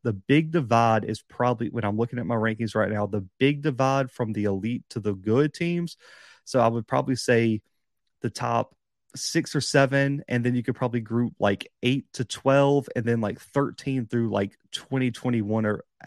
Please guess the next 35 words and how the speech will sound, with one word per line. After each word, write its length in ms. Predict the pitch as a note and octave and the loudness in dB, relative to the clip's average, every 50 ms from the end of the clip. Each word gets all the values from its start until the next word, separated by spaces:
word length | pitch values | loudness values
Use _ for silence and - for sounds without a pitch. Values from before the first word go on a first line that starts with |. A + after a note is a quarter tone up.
| - _ _ - | -20 _ _ 0
out 240 | - A2+ A#2 A2 - | 4 4 4 6 6
there, 180 | - A2+ A2+ G#2+ | 4 4 4 4
and 120 | G2+ G#2 | 4 2
then, 120 | A2 G#2+ | 0 2
like, 160 | G#2 G2 - - | 2 -2 -4 -4
twenty-two 560 | - - D3 C#3 C#3 B2+ - - C#3 B2+ A2+ | -6 -2 0 0 0 0 0 2 2 2 2
to 80 | G#2+ | 2
thirty-five 720 | G#2 _ - B2 A2+ A2 A2 G#2 - A2 G#2 G#2 G#2+ G#2 G2 _ _ - - - - _ _ - | -4 _ 0 2 2 2 0 -2 0 0 2 2 2 0 -2 _ _ -20 -20 -20 -20 _ _ -4
probably 260 | - B2+ B2 A#2+ A2 | -2 -2 0 0 -2
could 160 | - C3 A#2 | -4 -4 -4
all 200 | - A2 A2 G#2+ | -2 -2 -2 -2
compete 360 | - A2+ G2+ - - - - | -4 -6 -10 -4 -4 -4 -4
with 140 | - G#2 - | -4 -4 -4
each 180 | A2+ - - A#2 | -4 -4 -2 -2
other. 220 | A2+ G#2 A2 G#2+ | 0 0 -2 -2
But 260 | G2 G#2+ G#2 G#2 - - - - - _ _ _ _ _ _ _ _ - | 0 0 0 0 -2 -4 -20 -20 -20 _ _ _ _ _ _ _ _ -4
there's 200 | A#2+ B2+ D#3 D#3 | 0 0 0 0
tiers 420 | - - - - C#3 D3+ D#3 D#3+ - | -2 -6 -2 2 2 2 2 2 -2
to 240 | - - E3 D#3+ D#3+ | 0 2 2 4 4
it, 220 | D#3+ C#3 - - | 4 2 0 0
but 100 | C3+ A#2+ | 0 2
I 100 | A#2 A#2 | 2 2
do 220 | A#2 G2+ B2+ C#3+ | 0 0 0 0
think 240 | C#3 - C#3+ C3+ C#3 | 0 0 -2 -4 -4
Central's 460 | - - B2+ A2+ - B2+ A#2+ A2+ G2+ | -4 -6 -6 -4 -2 -2 -2 -2 -4
breaking 380 | G#2+ G2+ A#2 A#2 - - B2 A#2 | -4 0 2 2 2 2 0 0
into 180 | A2+ A2 A2 G#2+ | 0 0 0 0
that 200 | G#2+ - - - | -2 -2 -2 -4
tier 220 | - A#2 A2+ A2 | -4 -2 -2 -2
where 140 | G2+ G#2 G2 | -2 -2 0
they 120 | A2 A2+ | 0 0
can 140 | - A2+ G2 | -2 -2 -4
compete 340 | G#2+ G#2 - - C3 A#2 - | -4 -6 -4 -2 -4 -4 -4
with 140 | - A2 - | -6 -6 -2
them. 320 | A#2+ A#2 A#2 A#2 A#2 A2+ | 0 0 2 2 0 -4